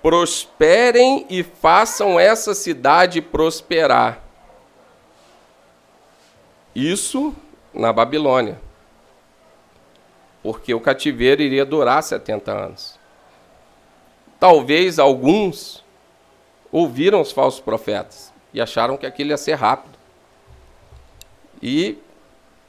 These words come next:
não acharam coerente produzir naquele lugar. Não sei qual motivo. Mas alguns voltaram extremamente ricos, são as pessoas que nós vamos tratar aqui,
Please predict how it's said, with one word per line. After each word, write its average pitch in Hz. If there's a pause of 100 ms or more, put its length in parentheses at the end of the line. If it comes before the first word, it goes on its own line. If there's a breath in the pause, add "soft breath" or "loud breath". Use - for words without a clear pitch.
(260)
não 151
acharam 156
coerente 170
produzir 165 (160)
naquele 135
lugar. 110 (240)
Não 120
sei 143
qual 139
motivo. 113 (1000)
Mas 131
alguns 160
voltaram 143
extremamente 143
ricos, - (540)
são -
as 123
pessoas 147
que 147
nós 127
vamos 123
tratar 139
aqui, 139